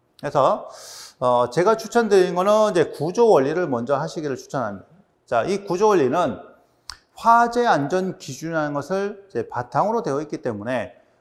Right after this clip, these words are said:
화재 안전 기준이라는 것은 우리 시설 관리사를 준비하시는 분들이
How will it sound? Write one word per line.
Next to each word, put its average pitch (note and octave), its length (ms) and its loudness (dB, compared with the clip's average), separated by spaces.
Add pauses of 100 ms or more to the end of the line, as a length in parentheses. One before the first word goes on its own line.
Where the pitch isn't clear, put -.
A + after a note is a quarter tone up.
(120)
화재 A3+ 440 0
안전 G#3+ 360 -4
기준이라는 E3 500 -8
것은 A#2+ 420 -6
우리 C3+ 400 -8
시설 A#3 480 -4
관리사를 D3+ 520 -6
준비하시는 B2 580 -8
분들이 B2+ 520 -10